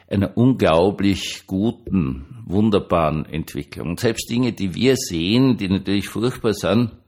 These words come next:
wie, was weiß ich, China mit deren unglaublicher Umweltverschmutzung, wo Leute in Peking reihenweise an irgendwelchen Atemwegsinfekten versterben, weil die Luft die schmutzigste auf der Welt ist, so in der Größenordnung.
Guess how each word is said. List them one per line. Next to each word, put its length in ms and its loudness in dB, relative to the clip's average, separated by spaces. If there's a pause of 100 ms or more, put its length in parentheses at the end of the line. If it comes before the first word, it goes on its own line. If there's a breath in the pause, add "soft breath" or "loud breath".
(380)
wie, 160 2
was 200 -2
weiß 180 0
ich, 220 -8
China 340 2
mit 320 0
deren 280 -2
unglaublicher 760 0
Umweltverschmutzung, 1160 0 (420 loud breath)
wo 480 0
Leute 360 -2
in 120 0
Peking 580 -2 (140)
reihenweise 720 0
an 140 0
irgendwelchen 720 -2
Atemwegsinfekten 1040 -2
versterben, 600 2
weil 160 4
die 280 0 (260 loud breath)
Luft 380 0
die 60 0
schmutzigste 680 -2
auf 100 -4
der 140 -6
Welt 300 -2
ist, 200 0
so 60 -2
in 100 2
der 120 4
Größenordnung. 840 2